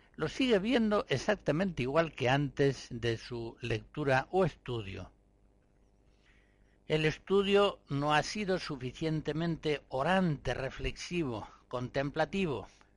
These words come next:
Ese estudio no ha llevado a una contemplación de Dios en las criaturas.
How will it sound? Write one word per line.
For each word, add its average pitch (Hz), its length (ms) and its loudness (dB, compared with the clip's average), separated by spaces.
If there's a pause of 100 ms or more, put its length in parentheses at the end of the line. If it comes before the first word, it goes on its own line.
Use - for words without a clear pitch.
(640)
Ese 139 260 -2
estudio 175 760 0
no 139 280 2
ha 185 80 6
llevado 170 560 2
a 143 80 4
una 156 260 2
contemplación 139 1300 0
de 180 100 0
Dios 170 520 0
en 131 160 -2
las 127 200 0
criaturas. 135 1080 -2